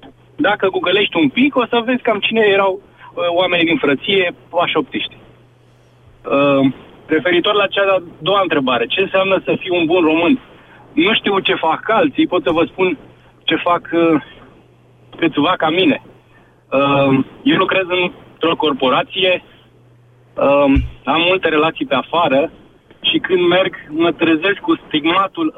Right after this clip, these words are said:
ăsta că sunt român, pentru că în momentul ăsta în Europa a fi român e sinonim cu altceva.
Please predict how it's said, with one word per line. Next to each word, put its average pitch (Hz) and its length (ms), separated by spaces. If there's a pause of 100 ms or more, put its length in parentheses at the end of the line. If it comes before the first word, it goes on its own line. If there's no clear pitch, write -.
ăsta 147 440 (340)
că 147 240
sunt 170 200
român, 156 380
pentru 151 280
că 160 80
în 156 100
momentul 160 280
ăsta - 140
în 143 60
Europa 160 280
a 143 100
fi 165 60
român 160 500
e 151 240
sinonim 156 340
cu 151 140
altceva. 156 460